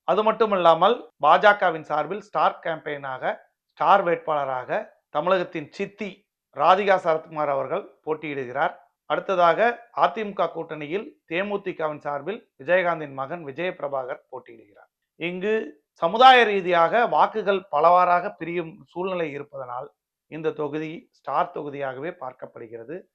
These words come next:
களம் சூடாகவே இருக்கும். தினம் தினம் ஊடகங்களுக்கு தீனி இந்த தொகுதியில் கிடைக்கும் என்பதில்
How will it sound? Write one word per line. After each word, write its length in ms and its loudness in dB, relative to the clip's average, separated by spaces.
களம் 400 8
சூடாகவே 520 6
இருக்கும். 340 -6
தினம் 280 -2
தினம் 340 -2
ஊடகங்களுக்கு 680 4
தீனி 320 -4
இந்த 200 -4
தொகுதியில் 520 -8
கிடைக்கும் 340 -8
என்பதில் 400 -14